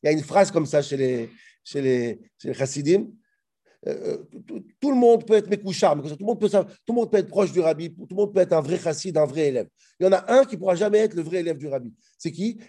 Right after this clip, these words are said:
C'est le secrétaire, le maskir. Pourquoi ? Parce qu'il voit le rabbi dans sa chambre.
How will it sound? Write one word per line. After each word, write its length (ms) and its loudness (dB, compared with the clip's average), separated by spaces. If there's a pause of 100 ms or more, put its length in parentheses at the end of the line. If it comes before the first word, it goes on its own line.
C'est 140 -2
le 80 -2
secrétaire, 500 2
le 80 2
maskir. 300 0
Pourquoi ? 400 -2 (180)
Parce 160 -8
qu'il 80 -10
voit 120 6
le 60 2
rabbi 360 -2
dans 180 -6
sa 140 -6
chambre. 340 -10